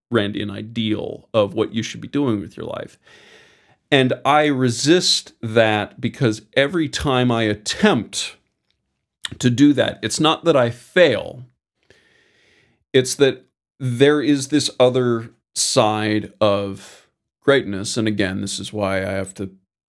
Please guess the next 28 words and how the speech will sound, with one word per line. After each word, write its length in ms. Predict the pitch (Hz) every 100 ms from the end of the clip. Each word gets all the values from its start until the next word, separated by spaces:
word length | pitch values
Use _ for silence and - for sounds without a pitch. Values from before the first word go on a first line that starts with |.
| _ _ _ _ _ _ _ _ _ _ 95
I 20 |
have 140 | 90
to 80 | 101
write 400 | 92 95 - _
this 300 | 95 95 - -
essay 340 | 107 - 101 98
and 160 | 95
probably 280 | - 87 98
put 160 | 117 110
it 80 |
out 180 | 113 110
sooner 300 | - 123 120
than 200 | 117 117
later. 460 | 127 135 107 - - -
Um, 560 | 107 107 107 104 104 _ _ _ _ _ _ _ _ _
th-, 340 | 95 127 135 123
that 260 | 180 -
makes 280 | 190 170 -
me 400 | 147 131 120 - _
thoroughly 1200 | - - - - - 156 147 147 127 104 82 - -
unhappy 800 | 101 95 - 101 95 - - - _ _ _ _ _ _ _ _ _ _ _ -
when 360 | 120 117 117 113
I 160 | 113
actually 800 | 107 110 - - 107 104 104 - _ _ _ -
do 240 | 127 180 151
achieve 460 | - - 110 101
even 340 | 104 123 117 113
modicum, 760 | 110 110 113 104 - - -